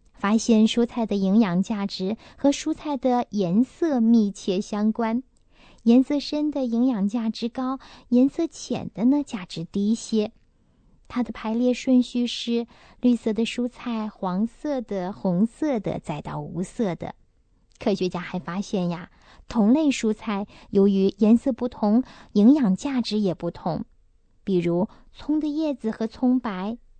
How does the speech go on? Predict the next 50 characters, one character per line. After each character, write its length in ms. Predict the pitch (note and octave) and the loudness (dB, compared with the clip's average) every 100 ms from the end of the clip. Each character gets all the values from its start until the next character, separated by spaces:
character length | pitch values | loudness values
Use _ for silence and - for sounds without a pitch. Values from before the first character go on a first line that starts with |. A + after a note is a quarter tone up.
| - - _ _ _ _ | -20 -20 _ _ _ _
各 140 | - F4+ | -2 0
种 160 | C#4+ | 4
颜 220 | A3 G3 A3+ | 4 4 2
色 120 | C4 | 0
的 140 | B3+ | -2
水 240 | - G#3+ B3+ | -2 -2 0
果 160 | F#3 | 0
含 260 | F3 - F3+ | -2 -2 -2
有 80 | E3+ | -2
的 100 | E3 | -4
营 180 | D#3 E3 | -4 -4
养 200 | D#3+ E3+ | -4 -6
成 260 | - E3+ | -4 -6
分 220 | F#3+ G3+ F#3 | -2 -2 -4
也 100 | E3 | -6
不 220 | - F3+ | -8 -8
一 180 | E3 F3 | -8 -6
样。 240 | F#3+ E3+ _ _ _ _ | -6 -8 _ _ _ _
比 160 | G3+ F#3+ | 0 2
如 260 | F#3 G3+ - - - _ | 2 0 -4 -14 -20 _
橙 360 | - - F#3+ B3+ | -10 0 2 2
色 280 | - F4+ D4 | 2 0 0
的 280 | A#3 G3+ - | -2 -4 -8
柑 220 | - D4 D4+ | -6 -4 -4
橘 180 | C4+ | -4
类 220 | C#4 D#4 D4 | -2 0 2
呢， 240 | C#4 C#4 - - | 0 0 -8 -12
就 160 | - G3 | 0 2
有 160 | E3+ D3+ | 2 -2
很 260 | - F3 | -4 -4
好 240 | G3 C#3+ D3+ | -4 -6 -4
的 300 | E3 E3+ G3+ - | -4 -4 -6 -8
抵 220 | E3 F3 | -8 -8
制 220 | - F3+ | -6 -6
癌 340 | - F3+ E3+ | -8 -10 -10
症 240 | G3+ E4 D4 | -2 2 4
的 140 | E3+ | 2
效 300 | - G3+ F3 | 0 -2 -4
果。 340 | F3+ E3+ D#3+ - _ _ _ _ _ _ - | -6 -8 -8 -10 _ _ _ _ _ _ -16
它 140 | - | -10
的 140 | B3+ A#3+ | -6 -6
作 240 | C4+ B3+ | -2 0
用 260 | A#3+ A#3 G#3 | 4 4 4
约 180 | B3+ | 2
为 220 | B3+ A#3+ B3+ | 2 2 0
胡 200 | B3+ B3 | 0 0
萝 140 | C4 | 0
卜 160 | B3+ C4 | 0 -2
素 280 | - C#4 B3+ | -4 -8 -4
的 240 | A#3+ | -2